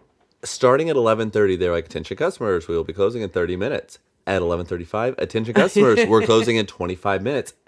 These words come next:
Speaker 1: They literally did it every five minutes.
Speaker 2: Well, they're usually open twenty-four
Speaker 1: I know.
Speaker 2: hours, right? So that I understand their
Speaker 1: Right.
Speaker 2: sense of urgency.
Speaker 1: But we were like, "Oh my gosh."
Speaker 2: <laughs>
Speaker 1: We get it.
Speaker 2: Oh. Well, I'm happy to be home.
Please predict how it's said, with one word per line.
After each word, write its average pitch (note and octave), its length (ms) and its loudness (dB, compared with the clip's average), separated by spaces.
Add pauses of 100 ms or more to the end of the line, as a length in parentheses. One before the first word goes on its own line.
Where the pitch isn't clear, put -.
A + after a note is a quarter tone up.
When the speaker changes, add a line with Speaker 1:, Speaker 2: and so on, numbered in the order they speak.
Speaker 1:
They A#2 140 4
literally B2+ 200 4
did B2 140 2
it - 180 -4
every A#2+ 480 2
five G2 540 4
minutes. A#2+ 460 -2
Speaker 2:
Well, C#4+ 100 2
they're E4+ 100 4
usually F#4+ 380 8
open G#3+ 220 4
twenty-four D#3 540 -6
Speaker 1:
I A2+ 180 0
know. F2 100 0
Speaker 2:
hours, - 200 -6
right? D#3 280 2
So D#3+ 140 -2
that C#3+ 240 -2
I D#3+ 160 0
understand C#3+ 880 -4
their B2 420 -6 (220)
Speaker 1:
Right. G2 280 2
Speaker 2:
sense G3 260 2
of E3 180 -4
urgency. D#3+ 640 0
Speaker 1:
But A#2 160 4
we A2+ 120 4
were A#2 120 6
like, G2+ 320 2
"Oh A#2 320 6
my F#2 360 2
gosh." G2+ 960 0
Speaker 2:
<laughs> - 680 -6
Speaker 1:
We G2 160 -4
get F#2+ 240 2
it. - 160 -4
Speaker 2:
Oh. G3 880 -10 (1000)
Well, A3 260 -6
I'm G3+ 160 -4
happy G3 340 -6
to E3+ 60 -12
be E3+ 120 -6
home. C#3+ 480 -8